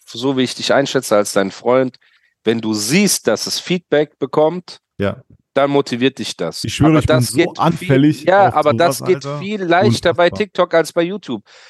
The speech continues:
Speaker 1: Nimm's mir nicht böse, aber es kann sein, dass deine YouTube-Videos vierhundert Klicks haben.
Speaker 2: Ja, das ist egal.
Speaker 1: Nach Monaten. Und drei Kommentare. Aber d-, vier, äh, Videos, wo du in die Kamera redest, auf TikTok könnten vielleicht zwanzig, dreißigtausend Aufrufe haben.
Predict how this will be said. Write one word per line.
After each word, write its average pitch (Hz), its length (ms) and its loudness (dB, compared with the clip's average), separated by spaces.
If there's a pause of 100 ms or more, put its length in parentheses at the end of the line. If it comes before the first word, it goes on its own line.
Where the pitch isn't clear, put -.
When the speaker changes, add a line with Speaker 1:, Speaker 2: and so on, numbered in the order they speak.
(420)
Speaker 1:
Nimm's 170 300 0
mir 180 80 2
nicht 160 160 -6
böse, 196 260 0
aber 160 100 2
es 151 100 -2
kann 165 180 0
sein, 175 180 2
dass 165 200 -2
deine 151 260 0
YouTube-Videos 156 1080 -4
vierhundert 160 600 0
Klicks - 340 -4
haben. 104 340 2
Speaker 2:
Ja, 123 80 -8
das 170 120 -2
ist - 40 0
egal. 151 380 2
Speaker 1:
Nach 139 160 0
Monaten. 131 640 -2 (540)
Und 143 200 -2
drei 147 180 2
Kommentare. 143 720 0 (720)
Aber 143 260 2
d-, 127 120 -18 (200)
vier, 208 520 0 (420)
äh, 135 200 -2
Videos, 175 440 0
wo 147 60 -6
du 147 80 -2
in 143 80 0
die 139 80 -2
Kamera 190 380 2
redest, 139 360 -2
auf 139 140 0
TikTok 160 380 -2
könnten 147 320 -2
vielleicht 147 320 -2
zwanzig, 156 300 -2
dreißigtausend 185 600 0
Aufrufe 113 400 -2
haben. 85 260 -2